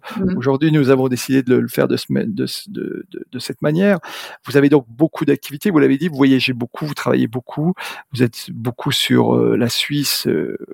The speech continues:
Speaker 2: voilà, entre autres, mais aussi sur, euh, toutes vos activités. Comment est-ce que vous gérez votre énergie finalement ?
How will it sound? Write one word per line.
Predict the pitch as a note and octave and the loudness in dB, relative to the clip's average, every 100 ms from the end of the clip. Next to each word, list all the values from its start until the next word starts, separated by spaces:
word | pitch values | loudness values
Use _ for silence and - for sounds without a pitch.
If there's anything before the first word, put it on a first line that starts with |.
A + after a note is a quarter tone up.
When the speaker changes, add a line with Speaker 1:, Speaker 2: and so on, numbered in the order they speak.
| - - | -18 -14
Speaker 2:
voilà, | - F#2 C2 C2 - | -4 0 2 2 -2
entre | C3+ - C#3+ | -6 -2 4
autres, | D3 C#3 - | 4 4 -2
mais | C3 | -2
aussi | A#2+ - - | -2 -6 -12
sur, | B2+ B2 B2 | -12 -8 -8
euh, | B2 - - - - | -10 -16 -20 -20 -20
toutes | _ C#3 | _ -8
vos | |
activités. | C#3 - C#3 A#3 - - - - - | -8 -10 -10 -10 -10 -18 -20 -20 -2
Comment | G#3 C4 | 0 0
est-ce | F4+ - | -4 -4
que | D#3+ | -6
vous | D3 | -4
gérez | B2 E3 G#3 | -4 0 2
votre | D#3+ - D3+ | 0 -2 -2
énergie | D3 C3 A#2 G#2 A2+ | -2 -4 -4 -8 -10
finalement ? | A2+ - A#2 A2+ A#2 A#2 | -14 -10 -6 -6 -6 -8